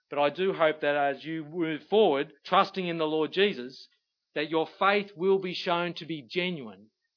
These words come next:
that no matter what it costs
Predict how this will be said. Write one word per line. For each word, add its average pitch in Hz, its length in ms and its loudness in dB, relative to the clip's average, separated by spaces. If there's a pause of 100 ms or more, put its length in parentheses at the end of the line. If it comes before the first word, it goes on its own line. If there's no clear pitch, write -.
(960)
that 147 100 -2
no 151 80 -4
matter 156 220 2
what 180 200 6
it 226 100 -8
costs - 680 -10